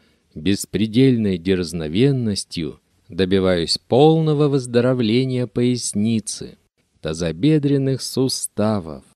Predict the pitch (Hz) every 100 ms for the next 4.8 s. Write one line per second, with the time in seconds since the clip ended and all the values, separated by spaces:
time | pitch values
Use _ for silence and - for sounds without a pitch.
0 | _ - 78 90 131 127 90 - _ _
1 | _ _ _ _ _ _ _ _ _ 87
2 | 87 90 - 107 107 98 90 82 80 82
3 | 120 117 78 - _ _ _ 92 80 -
4 | - 120 123 - 92 - 85 67